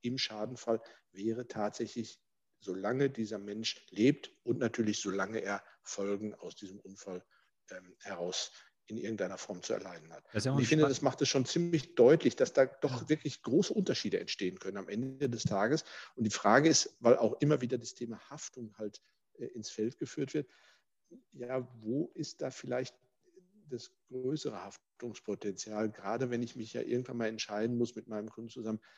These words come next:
Speaker 1: ja, welche Invalidität zu bewähle ich denn eigentlich? Was ist denn da wirklich die richtige? Da gibt's zwar Faustformeln,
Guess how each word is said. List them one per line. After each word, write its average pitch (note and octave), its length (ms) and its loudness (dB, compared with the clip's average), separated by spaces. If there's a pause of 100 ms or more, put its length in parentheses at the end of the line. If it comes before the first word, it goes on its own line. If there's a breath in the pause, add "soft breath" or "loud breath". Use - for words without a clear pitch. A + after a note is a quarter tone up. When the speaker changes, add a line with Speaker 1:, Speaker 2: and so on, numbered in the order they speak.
(180 soft breath)
Speaker 1:
ja, G2+ 160 -6
welche A2 240 -2
Invalidität A#2 560 -2
zu - 140 -10
bewähle G#2+ 500 -4
ich - 140 -14
denn - 180 -10
eigentlich? - 400 -20
Was - 160 -12
ist - 220 -12
denn B2 140 -6
da A#2 160 -8
wirklich A#2 240 -6
die - 100 -6
richtige? A2 400 -8
Da G2 100 -4
gibt's B2 220 -6
zwar E2 180 -8
Faustformeln, D#3 800 -4